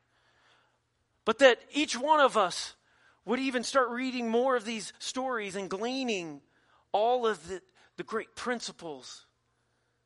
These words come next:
to stand on so that we can walk in freedom, so that we can bring freedom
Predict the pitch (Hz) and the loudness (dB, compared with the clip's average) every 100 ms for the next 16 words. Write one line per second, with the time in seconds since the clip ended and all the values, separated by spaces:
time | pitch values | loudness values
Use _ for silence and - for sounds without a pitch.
0 | _ _ _ _ _ _ _ - - - | _ _ _ _ _ _ _ -16 -14 -12
1 | 185 185 170 143 123 117 _ _ _ _ | -10 -10 -8 -10 -12 -16 _ _ _ _
2 | - 180 190 170 202 208 180 139 190 202 | -8 -4 -4 -4 -6 -6 -10 -4 0 0
3 | 160 - - _ _ _ _ _ _ _ | 0 -6 -16 _ _ _ _ _ _ _
4 | _ _ _ _ _ _ 151 - 151 135 | _ _ _ _ _ _ -16 -12 -12 -12
5 | 113 113 _ _ _ _ - 180 185 190 | -14 -18 _ _ _ _ -10 -4 -2 -2
6 | 220 220 185 202 175 - 240 233 196 165 | -4 -4 -4 -6 -8 -6 -4 -4 -2 -4
7 | 139 | -6